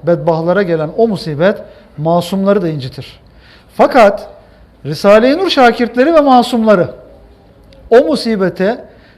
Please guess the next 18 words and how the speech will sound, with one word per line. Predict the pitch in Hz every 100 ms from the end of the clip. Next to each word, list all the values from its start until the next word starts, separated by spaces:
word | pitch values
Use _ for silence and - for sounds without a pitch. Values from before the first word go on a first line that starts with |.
| -
lehlerine | 175 208 220 247 330 302
döndürüp | 220 180 185 277 - - _ _ _
hayırlı | - 175 185 214 220 320 277
bir | 226 165
riyazete | 165 190 202 208 240 220 -
kalbederler, | 185 220 233 233 240 247 254 254 - - _ _ _
kanaat | - 170 180 185 233 262 - - - -
ve | 180
iktisatla | - 220 - 165 165 143 185 156 175 - - _
karşılarlar. | - 160 151 202 151 165 180 175 160 131 - - _ _ _ _ _ - - _ _ _ - - _ _ _ - - _ _ _ _ _ _ _ _ - -
Evet, | 175 160 131
yüz | 180
on | 247
sekizinci | 285 208 180 160 135
mektup. | 135 - 226 - - - _ _ _ _ _ _ _ _ _ _ _
Aziz | 170 214 277
Sıddık | 220 - -
kardeşlerim | 190 160 156 - 139